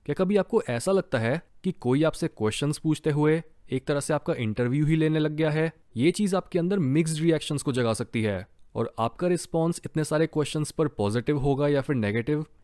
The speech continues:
ये डिपेंड करता है कि आप उस इंसान को कितना अट्रैक्टिव मानते हो।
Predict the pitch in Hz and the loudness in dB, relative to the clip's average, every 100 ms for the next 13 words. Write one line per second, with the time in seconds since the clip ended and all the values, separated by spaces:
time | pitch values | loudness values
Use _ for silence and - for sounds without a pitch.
0 | - 107 156 180 175 175 170 156 160 165 | -8 -2 2 4 2 2 0 -2 -4 -4
1 | 190 - 151 175 - 170 160 143 151 151 | -4 -2 0 -2 -2 -2 -2 -2 -2 -2
2 | - 151 127 139 - 156 135 110 110 104 | -4 -4 -2 -2 -2 -2 0 0 0 0
3 | 95 95 | -2 -6